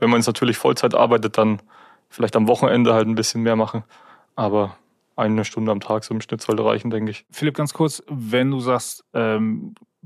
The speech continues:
Speaker 2: Shop optimieren und so weiter, kann ich mir das auch so vorstellen, dass man im Durchstarterprogramm so kleine, hm, Hausaufgaben aufkriegt, äh, die man dann machen soll, als Trainingsoption?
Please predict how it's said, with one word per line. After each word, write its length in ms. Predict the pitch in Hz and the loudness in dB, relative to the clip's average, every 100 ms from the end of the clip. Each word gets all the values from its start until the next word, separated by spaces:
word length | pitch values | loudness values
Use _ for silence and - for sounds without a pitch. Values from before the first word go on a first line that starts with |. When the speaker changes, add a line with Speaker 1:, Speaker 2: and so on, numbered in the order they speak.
| 165 _ | -20 _
Speaker 2:
Shop 260 | - - 135 | -4 0 0
optimieren 440 | 117 - 123 120 | -2 -2 0 0
und 80 | 117 | 0
so 80 | 113 | 0
weiter, 220 | 113 117 127 131 147 147 | 0 0 -4 -8 -12 -10
kann 160 | - 147 | -2 -2
ich 120 | - | 0
mir 40 | |
das 140 | 147 135 | 0 0
auch 80 | 120 | -2
so 100 | 127 | 0
vorstellen, 340 | 147 - 127 | 0 0 0
dass 140 | 120 | 0
man 80 | 117 | 0
im 120 | 117 | 0
Durchstarterprogramm 640 | 117 127 139 123 104 110 113 | 0 0 0 -2 -2 0 0
so 100 | 107 | -2
kleine, 400 | 104 101 98 95 | -2 0 0 0
hm, 440 | 95 120 107 92 110 | -4 -8 -10 -10 -6
Hausaufgaben 580 | - 135 - - 151 151 | -4 -4 -8 -2 -2 0
aufkriegt, 560 | 139 - - 151 - - | 0 -2 -8 -10 -10 -2
äh, 240 | 135 127 | 0 0
die 80 | 127 | 0
man 140 | 127 | -2
dann 120 | 127 127 | 0 -2
machen 260 | 123 139 | -4 -4
soll, 460 | 127 127 127 - - _ - | 0 2 0 -4 -16 _ -4
als 360 | 110 101 - _ | -4 -4 -14 _
Trainingsoption? 1040 | - 120 117 147 - 156 - 160 185 175 | -2 0 2 0 -4 -6 -4 -4 -2 -6